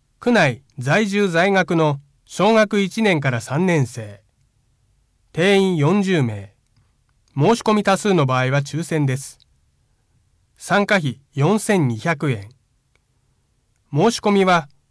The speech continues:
往復はがきに、行事名、郵便番号、住所、氏名振り仮名、年齢、電話番号、生年月日、それに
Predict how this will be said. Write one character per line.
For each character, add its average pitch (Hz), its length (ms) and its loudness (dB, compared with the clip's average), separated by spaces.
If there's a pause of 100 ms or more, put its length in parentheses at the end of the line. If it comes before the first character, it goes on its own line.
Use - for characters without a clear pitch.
(140)
往 208 160 4
復 233 220 -2
は 196 160 2
が 165 100 2
き 135 140 -2
に、 110 200 -6 (380)
行 170 320 2
事 180 180 -2
名、 107 360 -4 (480)
郵 202 240 2
便 202 240 2
番 165 260 2
号、 107 300 -10
住 156 280 0
所、 110 300 -12 (560)
氏 - 240 -4
名 156 280 0
振 - 160 -10
り 170 140 0
仮 160 200 2
名、 107 120 -10 (600)
年 165 320 0
齢、 139 320 -2 (720)
電 180 180 0
話 214 160 4
番 165 260 2
号、 107 320 -12 (1000)
生 196 300 0
年 208 220 2
月 156 180 -2 (100)
日、 107 180 -12 (280)
そ - 160 -6
れ 214 100 2
に 208 260 -2